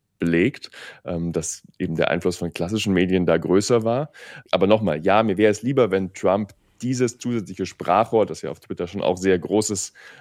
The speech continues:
verlieren oder zumindest nicht wieder erneut gewinnen würde. Aber quasi allein die Tatsache, dass Trump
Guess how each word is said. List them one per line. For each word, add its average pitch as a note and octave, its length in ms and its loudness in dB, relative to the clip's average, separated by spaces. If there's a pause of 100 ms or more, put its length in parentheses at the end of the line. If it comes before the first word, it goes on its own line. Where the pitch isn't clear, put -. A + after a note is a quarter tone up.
(140)
verlieren G#2+ 480 4
oder D#2+ 180 -4
zumindest F2+ 400 -8
nicht G2+ 240 -4 (100)
wieder G2 520 2
erneut F2+ 440 2
gewinnen G2+ 420 0
würde. F#2 380 4 (320)
Aber E2+ 360 0
quasi E2 480 -6
allein F#2 420 2
die A2 100 -4
Tatsache, F#2+ 560 -2
dass E2+ 300 -6
Trump F#2 500 0